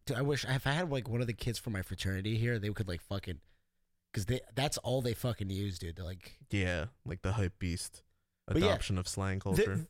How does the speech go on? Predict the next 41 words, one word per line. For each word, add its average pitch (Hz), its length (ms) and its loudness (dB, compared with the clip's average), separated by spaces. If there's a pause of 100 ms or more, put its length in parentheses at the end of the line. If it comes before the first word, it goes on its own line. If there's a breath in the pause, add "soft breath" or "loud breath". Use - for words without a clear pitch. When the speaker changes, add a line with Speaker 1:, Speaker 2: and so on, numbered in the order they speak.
Speaker 1:
they 190 180 4
would 233 160 0
say 147 240 2
shit, 214 480 0
and 170 80 2
I 165 80 4
would 165 120 2
literally 160 200 2
have 147 80 -2
to 151 60 -12
be 156 80 0
like, 131 120 -4
"Dude, 240 140 2
what 269 80 4
the 415 100 0
fuck - 380 0
does 202 160 2
that 156 200 4
mean?" 160 400 4
Speaker 2:
<laughs> - 80 -10
Speaker 1:
Like, 147 300 2 (580 loud breath)
dude, 247 180 4
I, 247 140 4 (580)
I, - 60 4
I 247 40 4
did 247 240 4
well 226 200 6
in 190 60 4
English. 170 500 2
How, 285 420 4
uh, 240 220 0
do 190 160 2
I 214 80 6
not 214 200 6
know 214 140 4
what 190 140 0
the 208 80 2
fuck 202 200 0
you're 156 120 2
saying? 139 420 0 (1000)
Um, 127 460 2